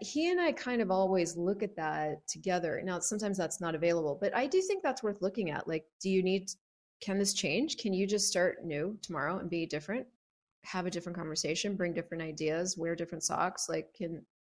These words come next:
you know, or do you need to, like, you know, make a total change. So that's another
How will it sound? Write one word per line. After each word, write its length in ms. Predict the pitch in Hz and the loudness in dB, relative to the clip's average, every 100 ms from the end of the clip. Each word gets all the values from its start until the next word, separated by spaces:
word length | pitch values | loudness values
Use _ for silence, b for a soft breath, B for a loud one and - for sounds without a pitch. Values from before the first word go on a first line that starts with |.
| _ _ _ _ _ | _ _ _ _ _
you 80 | - | -8
know, 220 | 165 180 180 _ _ _ _ _ _ _ _ _ _ _ 214 | -4 -4 -8 _ _ _ _ _ _ _ _ _ _ _ 0
or 80 | |
do 160 | 214 240 | 2 4
you 80 | 247 | 4
need 160 | 269 247 | 4 4
to, 80 | |
like, 400 | 240 220 202 - - - _ _ _ - | 4 4 4 0 -18 -20 _ _ _ -2
you 120 | 202 | 0
know, 140 | 170 | 2
make 200 | 160 160 | 0 -2
a 40 | 160 | -4
total 300 | - 190 196 | -2 -2 -2
change. 460 | - - 165 - | -6 -8 -10 -4
So 120 | - | -2
that's 200 | 214 233 226 | 0 0 0
another 400 | 165 139 135 | 0 0 -4